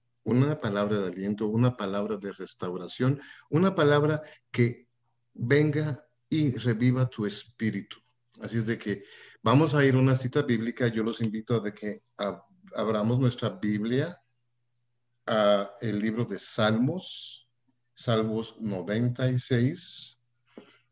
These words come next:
y la palabra dice: "En el nombre del Padre, del Hijo y del Espíritu Santo". Cántico de alabanza. Cantad a Jehová cántico nuevo, cantad a Jehová toda la tierra,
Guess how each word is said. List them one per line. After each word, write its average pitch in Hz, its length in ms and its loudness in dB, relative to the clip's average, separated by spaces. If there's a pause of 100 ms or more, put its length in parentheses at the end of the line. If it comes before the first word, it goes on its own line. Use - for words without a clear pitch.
(160)
y 139 240 6 (160)
la 120 160 0
palabra 120 640 4 (520)
dice: 107 640 -4 (240)
"En 101 160 -4
el 92 80 -4
nombre 98 240 -2
del 90 220 -10
Padre, 131 420 4
del 101 260 0
Hijo 113 440 0 (280)
y 101 120 -8
del 90 220 -6
Espíritu 95 680 -10
Santo". - 640 -12 (800)
Cántico 143 640 4
de 110 200 2
alabanza. 90 760 -4 (420)
Cantad 120 760 2
a 101 120 0
Jehová 120 580 -2
cántico 123 560 2
nuevo, 143 500 0 (360)
cantad 117 580 2
a 104 80 0
Jehová 110 500 0
toda 151 300 2
la 135 100 0
tierra, 131 500 2